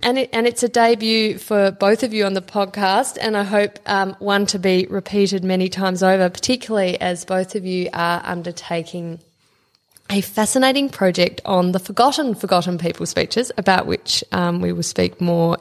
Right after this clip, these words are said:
in the future. But the topic of today's discussion is state aid. And this has been a, a vexed political issue for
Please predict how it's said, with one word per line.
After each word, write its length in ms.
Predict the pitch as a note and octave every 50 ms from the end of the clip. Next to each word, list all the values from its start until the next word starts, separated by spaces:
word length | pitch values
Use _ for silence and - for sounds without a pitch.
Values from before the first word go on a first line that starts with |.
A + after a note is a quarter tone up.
| - -
in 140 | F#3+ F3
the 40 | E3+
future. 460 | D#3+ - - F#3 F#3 - - - - F3 - - - - - - - - -
But 320 | - G#3 G#3 - - _ -
the 240 | - G3+ F#3+ F#3+ F#3
topic 360 | - - C4+ C4+ - C4+ -
of 100 | A#3 F3+
today's 460 | - - F3+ E3+ D#3+ D#3+ E3 E3+ E3
discussion 720 | - - F#3 - - E3+ D#3 D3 - - E3+ E3 E3 E3 -
is 400 | - E3 D#3+ D#3 D#3 - - - - _
state 460 | - - - - E3 D3 D3+ - - - _ -
aid. 380 | D#3 C#3+ C3 B2+ - - - - - - - - - - - -
And 440 | - E3 E3 D#3+ D#3 D#3+ E3 D#3+ - - - - - - - - - - - - - - - - -
this 160 | G3 F#3+ - -
has 160 | F#3+ E3+ E3+
been 480 | F3 F3+ F3 F3 F3 E3+ E3+ F3 - - -
a, 400 | - E3+ D#3+ E3 E3 E3+ E3 E3+ E3 -
a 80 | F3+
vexed 400 | E3 G3 G#3+ A3 G#3+ - - -
political 460 | - G#3 G3+ G3 F#3+ G3 - G3+ F#3 -
issue 460 | - G3 F#3 - - F#3 F3 F3 E3+
for 380 | E3+ - - F3 E3+ E3 E3